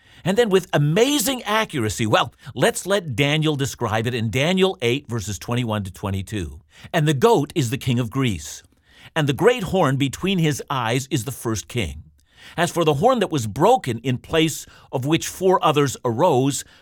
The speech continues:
four kingdoms shall arise from his nation, but not with his power." And then Daniel describes one of these four kings that arise from the kingdom of Alexander.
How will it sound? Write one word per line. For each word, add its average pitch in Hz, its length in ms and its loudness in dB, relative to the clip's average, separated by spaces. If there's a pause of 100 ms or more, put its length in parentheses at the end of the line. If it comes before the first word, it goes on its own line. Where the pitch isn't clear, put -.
four 220 400 2
kingdoms 139 540 -2
shall 123 200 0
arise 123 400 2
from 123 220 -2
his 151 260 -2
nation, 117 520 -2 (240)
but 139 180 0
not 143 320 2
with 143 260 -2
his 120 380 -4
power." 82 540 -4 (720)
And 202 120 2
then 254 200 0
Daniel 208 500 2
describes 117 840 -4 (140)
one 156 260 2
of 170 140 -2
these 160 240 -2
four 180 360 -2
kings 135 380 -4
that 117 140 -2
arise 127 600 0 (200)
from 143 420 0 (160)
the 117 100 -4
kingdom 151 440 0
of 127 120 -2
Alexander. 104 840 -2